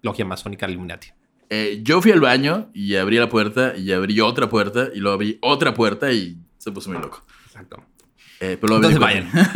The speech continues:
Speaker 1: vayan.
Speaker 2: <laughs> Sí, vayan al baño y, este, tenemos, de hecho, las promociones de Illuminati Pizza, si mal no estoy.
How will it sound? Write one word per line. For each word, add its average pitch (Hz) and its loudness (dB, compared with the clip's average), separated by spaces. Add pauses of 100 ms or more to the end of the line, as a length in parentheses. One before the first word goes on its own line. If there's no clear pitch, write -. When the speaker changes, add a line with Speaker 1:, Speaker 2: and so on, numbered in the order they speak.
Speaker 1:
vayan. 233 2
Speaker 2:
<laughs> - -20
Sí, 151 0
vayan 180 4
al 143 2
baño 156 2
y, 117 2
este, 110 0
tenemos, 131 2
de 139 4
hecho, 147 2
las 107 0
promociones 110 -2
de 107 -4
Illuminati 101 -6
Pizza, 117 -4
si - -8
mal 110 0
no 110 -2
estoy. 131 0